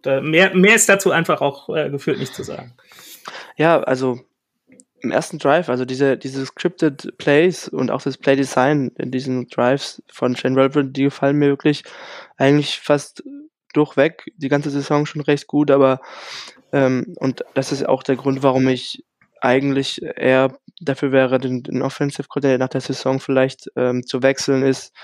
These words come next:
Speaker 2: dass er, wie du schon sagst, dieses situative Play-Calling im In-Game von, von Shane Waldron halt wirklich auch in der gesa-, über die gesamte Saison hinweg nicht,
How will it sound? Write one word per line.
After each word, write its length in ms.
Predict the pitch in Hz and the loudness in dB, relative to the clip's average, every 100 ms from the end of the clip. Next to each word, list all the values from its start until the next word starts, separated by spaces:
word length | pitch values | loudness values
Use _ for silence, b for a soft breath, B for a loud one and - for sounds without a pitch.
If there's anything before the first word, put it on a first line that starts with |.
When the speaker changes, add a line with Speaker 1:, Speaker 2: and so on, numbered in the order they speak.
| B B B _ | B B B _
Speaker 2:
dass 160 | 135 135 | -2 0
er, 140 | 127 | 2
wie 80 | 135 | 2
du 100 | 135 | 2
schon 140 | 143 | 0
sagst, 320 | 131 127 131 | 2 2 2
dieses 260 | - 135 127 | -2 -4 -6
situative 720 | - - 135 120 - 156 147 | -8 2 2 2 -4 -2 0
Play-Calling 1040 | 139 135 135 139 - 143 143 139 143 143 - _ _ _ | 0 2 2 0 -2 0 2 2 0 -2 -4 _ _ _
im 240 | - 139 147 | 0 2 2
In-Game 800 | - 147 139 139 131 139 143 - | 2 2 4 4 4 2 -2 -12
von, 340 | - 131 127 131 | -6 -4 -2 -4
von 220 | - 127 | -4 -4
Shane 240 | 127 123 | -2 -2
Waldron 420 | 127 127 127 127 127 | 0 -2 -2 -4 0
halt 260 | 117 - | -2 -2
wirklich 360 | 123 - 127 - B B B B B B B B B B _ | -8 -4 -4 -8 B B B B B B B B B B _
auch 240 | 131 135 | 2 2
in 320 | 135 127 165 _ b b - | -2 -2 -6 _ b b -6
der 80 | 131 | -4
gesa-, 260 | 135 135 - | 0 0 0
über 140 | 139 | 0
die 120 | 139 | 2
gesamte 260 | 131 135 135 | 2 0 0
Saison 340 | 131 - 135 | -2 0 2
hinweg 420 | 139 127 123 123 | 2 2 2 0
nicht, 420 | 123 123 - - | -6 -6 -6 -14